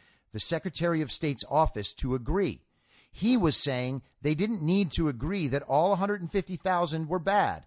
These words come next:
just that fewer than ten percent of them were problematic, because that would be enough to overturn the election.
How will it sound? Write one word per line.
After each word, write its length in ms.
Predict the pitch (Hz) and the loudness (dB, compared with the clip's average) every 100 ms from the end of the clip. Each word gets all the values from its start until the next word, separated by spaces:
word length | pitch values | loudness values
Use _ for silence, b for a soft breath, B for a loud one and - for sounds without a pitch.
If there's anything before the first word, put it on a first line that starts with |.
| B B | B B
just 220 | B 180 180 | B -2 0
that 200 | 185 - | -4 -4
fewer 320 | 196 226 202 | -2 4 2
than 180 | 165 165 | 2 -4
ten 260 | 170 208 | -2 -2
percent 380 | 185 196 - 226 | -2 -2 0 0
of 140 | 147 | 0
them 220 | 107 120 135 | -2 -2 -2
were 100 | 147 | -2
problematic, 720 | 160 151 160 160 175 151 - _ _ _ _ _ _ | 0 -2 -2 -2 -2 -2 -6 _ _ _ _ _ _
because 380 | - - 139 120 | -4 0 0 0
that 280 | 87 151 165 | 2 2 2
would 140 | 139 | -2
be 140 | 131 175 | 0 0
enough 260 | 143 107 - | 2 0 -2
to 100 | 147 | -2
overturn 580 | 131 123 123 113 101 | -2 -2 -4 -4 -4
the 140 | 101 120 | -4 -4
election. 440 | 139 180 - 123 | 0 -2 -4 -18